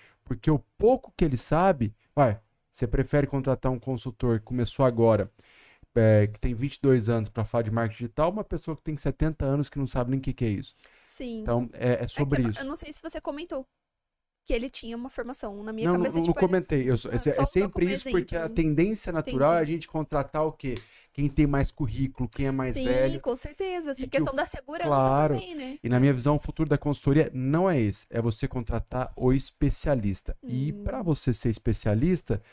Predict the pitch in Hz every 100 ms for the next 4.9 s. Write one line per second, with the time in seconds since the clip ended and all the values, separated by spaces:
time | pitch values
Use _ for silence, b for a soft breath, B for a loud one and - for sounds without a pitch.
0 | b - 143 175 175 - 180 180 175 -
1 | 180 180 214 214 180 143 110 104 _ b
2 | b b b - 175 156 160 139 - 202
3 | 214 - 208 - 190 175 - 170 170 156
4 | 170 151 127 117 143 143 165 190